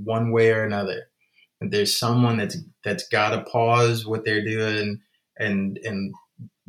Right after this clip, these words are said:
look outside of their bubble and see someone else and say, "Hey, I'm gonna get involved in that." Um, even if sometimes it's for less than,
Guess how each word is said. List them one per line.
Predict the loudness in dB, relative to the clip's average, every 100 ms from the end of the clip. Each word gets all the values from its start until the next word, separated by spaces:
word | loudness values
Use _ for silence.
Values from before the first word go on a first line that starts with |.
| -10
look | 0 2 4
outside | 4 2 2 2
of | 2
their | 0
bubble | 0 -2 0 -2
and | -2
see | -4 -2
someone | -2 -4 -4 -4
else | -4 -4 -6
and | -4
say, | -4 -4
"Hey, | -2 -2
I'm | -4 -4
gonna | -4 -4
get | -2 -2
involved | 0 0 0
in | -2
that." | -4 -4 -8 -12 _ _ -20 _ -6
Um, | -4 -2 -4 -8 -12
even | -4 0 4 4
if | 4 4
sometimes | 2 4 4 2 0
it's | -4
for | -2 -2 0 -4 -10 _ _ _ _ _ -16 -16 _ _ _ _ _ _ -10 -4
less | 2 2 2 0
than, | 0 2 0 -2 -2 -4 -8